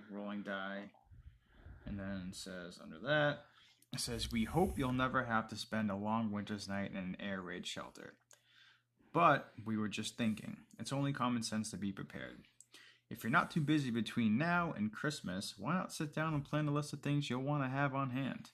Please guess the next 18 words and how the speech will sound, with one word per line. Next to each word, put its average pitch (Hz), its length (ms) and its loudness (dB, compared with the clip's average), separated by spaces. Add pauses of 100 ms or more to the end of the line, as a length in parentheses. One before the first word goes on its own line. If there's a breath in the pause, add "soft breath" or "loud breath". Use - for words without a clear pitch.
(380)
Canned 107 340 0
goods, 113 440 0
of - 180 -12
course, 80 460 -6 (220)
and 113 120 -4
candles. - 560 -4 (400)
Sterno, 113 600 2 (100)
bottled 95 320 -4
water, 110 520 2
sugar, 107 520 -2
coffee - 400 0
or 98 80 0
tea, 147 480 2 (220)
brandy, 160 420 0
and 123 160 -2
plenty 165 460 0
of 113 100 -2
cigarettes. - 800 -4